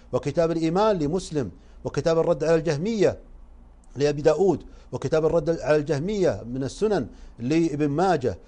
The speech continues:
وكتاب السنة والاعتصام بالسنة من، آه، من كتاب الدارمي رحمه الله تعالى، وكتاب النقد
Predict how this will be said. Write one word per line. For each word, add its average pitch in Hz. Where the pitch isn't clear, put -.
وكتاب 151
السنة 196
والاعتصام 165
بالسنة 170
من، 160
آه، 143
من 156
كتاب 156
الدارمي 156
رحمه 151
الله 127
تعالى، 151
وكتاب 131
النقد 156